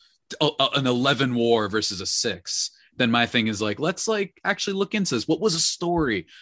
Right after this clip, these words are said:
of the season? And if Harper comes back and joins this team and, you know, we're, we're all, we, like, bring up numbers and stuff, but who knows what that does for the clubhouse, what that does for the, the rest of the lineup. We don't, there's, these are still human beings that play the sport.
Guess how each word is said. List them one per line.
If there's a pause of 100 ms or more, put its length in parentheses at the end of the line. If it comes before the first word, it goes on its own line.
of
the
season?
And
if
Harper
comes
back
and
joins
this
team
and, (340)
you
know,
we're,
we're
all,
we,
like,
bring
up
numbers
and
stuff,
but
who
knows
what
that
does
for
the
clubhouse,
what
that
does
for
the, (280)
the
rest
of
the
lineup.
We
don't, (100)
there's,
these
are
still
human
beings
that
play
the
sport.